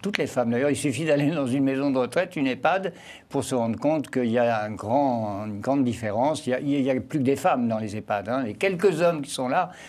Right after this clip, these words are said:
sont les rois du monde, hein. Ils ont toutes les femmes qu'ils veulent. Et globalement, euh, euh, cette, euh, prise en charge de l'hypertension artérielle, c'est une deuxième chose importante, elle est mieux réalisée chez les femmes. C'est-à-dire les femmes sont plus à même de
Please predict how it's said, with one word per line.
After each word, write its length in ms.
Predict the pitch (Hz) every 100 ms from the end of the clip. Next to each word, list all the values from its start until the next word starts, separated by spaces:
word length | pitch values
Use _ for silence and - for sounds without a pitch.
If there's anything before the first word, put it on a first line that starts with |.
| -
sont 180 | - 196
les 80 | 185
rois 220 | 165 175
du 120 | 190
monde, 320 | 240 208 156
hein. 140 | 165 175
Ils 160 | 160
ont 80 | 170
toutes 160 | 208 269
les 100 | 240
femmes 200 | 233 220
qu'ils 140 | 220
veulent. 240 | 165 120 - - - -
Et 220 | 175 175
globalement, 920 | 135 185 226 180 151 156 170 208 233
euh, 400 | 175 151 139 135 131 - - -
euh, 140 | 135
cette, 500 | 127 - 160 160 -
euh, 220 | 135 127 123 -
prise 280 | - 175
en 120 | 151 135
charge 640 | - 151 139 123 101 113 120 104 - - -
de 140 | 113 135
l'hypertension 720 | 151 143 143 110 135 - 135
artérielle, 300 | 120 180 214
c'est 140 | -
une 80 | 156
deuxième 380 | 131 156 156 147
chose 260 | - 170 143
importante, 520 | 135 131 135 185 208 - - -
elle 180 | 151 147
est 100 | 151
mieux 360 | 151 185 254
réalisée 640 | 247 220 196 180 170 170 202
chez 180 | -
les 100 | 160
femmes. 380 | 139 123 113 104 165
C'est-à-dire 260 | - 143 147
les 100 | 156
femmes 300 | 151 185 196
sont 240 | - 151
plus 440 | 120 - 214 220 180
à 80 |
même 360 | 147 151 180 202
de 240 | 151 143